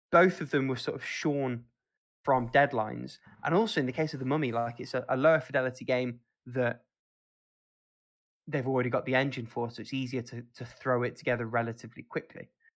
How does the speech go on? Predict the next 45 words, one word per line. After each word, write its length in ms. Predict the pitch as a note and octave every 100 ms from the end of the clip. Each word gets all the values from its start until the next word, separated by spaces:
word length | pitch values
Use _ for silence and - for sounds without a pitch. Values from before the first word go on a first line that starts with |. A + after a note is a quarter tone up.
| _ _ _ _
Um, 400 | B2+ A#2+ A#2 A2+ - _ _ _ _ _ _ _ _ _ _ _ _ -
and 200 | C3+ B2
I 80 | A#2+
think 160 | D3+ C3+
that 140 | B2+
that 120 | B2
almost 320 | B2+ B2 A#2 -
sort 140 | -
of 60 | - _ _ _ _ _ _ _ _ _ _ _ _ _ _ _ _ _ _ _
is 160 | C#3 A#2+
the 80 | C#3
exception 440 | - D3+ - C3
that 120 | B2
proves 240 | - C3+ B2
the 80 |
rule 180 | B2 B2
in 100 | A#2+
terms 300 | A2+ C3 B2 A#2
of 140 | A2+
just 200 | - A#2+
how 200 | - B2+
much 280 | A#2+ A#2+ -
the 80 | -
timing 540 | - B2+ B2+ A#2 A2+ - _ _ _ _ _ _
throws 220 | C3+ B2+
things 180 | B2+ A#2+
into 220 | B2 A#2+
the 60 | B2
mix. 240 | D3 B2+
And 100 | B2+ -
with 140 | D3+
all 180 | E3 F3+
these 180 | C#3+ A#2+
kinds 260 | - A#2+ -
of 60 |
games, 220 | B2+ A#2
you 60 | B2
do 100 | B2+
hear, 380 | B2 A#2+ A#2 A#2 _ _ _ _ -
um, 380 | A#2+ A#2 A#2 A2+
in 100 | B2
reports 420 | A#2 A#2 B2 A#2 A#2+
after 280 | A2 -
the 60 | A#2
fact 400 | - G#2+ G#2